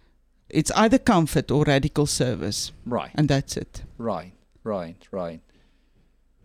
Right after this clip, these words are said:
Speaker 2: Love that. So contrast is also another way for us to, to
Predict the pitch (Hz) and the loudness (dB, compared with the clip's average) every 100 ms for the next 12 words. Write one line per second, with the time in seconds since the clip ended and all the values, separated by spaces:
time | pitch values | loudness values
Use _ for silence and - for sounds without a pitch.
0 | _ _ - 120 110 107 - 101 87 - | _ _ -10 -4 -4 -4 -6 -8 -8 -12
1 | _ _ - - 117 107 _ - 170 180 | _ _ -4 0 0 -2 _ 2 4 4
2 | - 127 107 107 - - 120 - 139 143 | 0 0 0 -2 -6 -8 -8 -6 -4 -2
3 | 139 - 120 110 107 110 113 113 117 110 | -2 -2 0 0 -2 -2 -2 0 -2 0
4 | 110 107 117 113 123 - 104 _ - | 0 -2 -6 -6 -6 -10 -12 _ -10